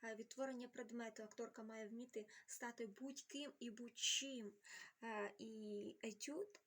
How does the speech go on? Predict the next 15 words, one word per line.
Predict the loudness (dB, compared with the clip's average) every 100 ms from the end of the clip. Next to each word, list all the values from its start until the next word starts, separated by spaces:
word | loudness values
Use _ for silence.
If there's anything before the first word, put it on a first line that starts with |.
| _
я | 6 6
предмет | 6 2 4 6 6 4 -2
або | 0 0
я | 0
тварина, | -2 -2 -2 -2
він | -2 -2
складається | -2 0 0 4 4 4 2 0 0 0 -4 -12 -6
навіть | -2 -2 -6 -4
при | -2
вступі | 0 -2 0 -2 0 -2
в |
акторський | -4 -2 0 2 0 0
вуз. | 0 -2
Це | -4 -6
важливо. | -4 -4 -4 -6 -8 -12